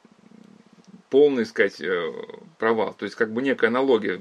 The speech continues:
В человека там закачивают газ потихонечку, а потом подносит,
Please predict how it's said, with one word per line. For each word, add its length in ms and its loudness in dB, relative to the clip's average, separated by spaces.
В 60 -20
человека 280 -2
там 240 -6
закачивают 600 0
газ 420 -2
потихонечку, 760 -6
а 60 -12
потом 220 -2
подносит, 420 -4